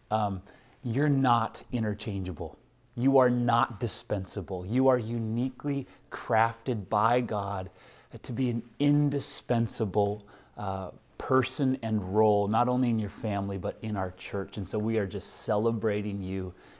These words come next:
this morning. Uh, thanks for joining us this morning. And let me pray as we get into the Word. Let's pray.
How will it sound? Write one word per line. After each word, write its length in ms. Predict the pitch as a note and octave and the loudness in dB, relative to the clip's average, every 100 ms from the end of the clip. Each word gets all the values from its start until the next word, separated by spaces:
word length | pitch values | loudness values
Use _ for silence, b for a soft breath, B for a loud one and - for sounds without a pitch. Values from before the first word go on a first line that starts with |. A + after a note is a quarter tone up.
| B | B
this 320 | G2+ F#2 - | -10 -8 -6
morning. 560 | G2+ F#2 F2+ F2+ F2+ F2+ - | -4 -4 -6 -6 -8 -10 -12
Uh, 160 | E2+ | -12
thanks 300 | F2 B2 B2 | -2 0 0
for 120 | - | -2
joining 360 | B2 A#2 A2+ A2 | -2 2 0 0
us 120 | G#2+ | -2
this 220 | - - | -6 -6
morning. 300 | G#2+ G2 G2+ | -4 -2 -4
And 100 | G2+ | -4
let 80 | G2+ | -4
me 80 | A2+ | -4
pray 380 | G#2+ - G2+ F2 B B B B - | -4 -2 -2 -4 B B B B -12
as 120 | G2 | -6
we 60 | |
get 140 | G2+ G2 | -2 0
into 120 | F#2+ | 0
the 80 | F#2 | 2
Word. 320 | F2+ F2 D#2+ - - | 2 2 -2 -12 -10
Let's 160 | F#2+ | -8
pray. 260 | - F#2 | -4 -4